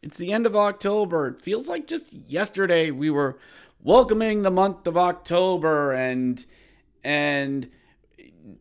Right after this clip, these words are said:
romanticizing about fall and all that, and excited that Bears hockey is gonna happen and banner raising and all that. We're already through the first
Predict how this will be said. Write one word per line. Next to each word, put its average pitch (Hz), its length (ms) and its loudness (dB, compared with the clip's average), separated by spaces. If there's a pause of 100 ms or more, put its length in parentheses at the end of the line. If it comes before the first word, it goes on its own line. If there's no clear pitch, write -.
(760)
romanticizing 180 1000 2
about 156 380 0
fall 185 340 8
and 165 80 2
all 165 140 6
that, 156 160 4
and 151 100 0
excited 170 540 2
that 151 140 -4
Bears 175 260 2
hockey 170 260 0
is 160 60 -10
gonna 165 180 -4
happen 165 320 -4
and 165 140 -2
banner 170 240 2
raising 156 320 0
and 156 100 0
all 156 140 0
that. 170 340 -2
We're 185 160 -8
already 226 340 -4
through 269 180 -10
the 277 80 -8
first - 440 -6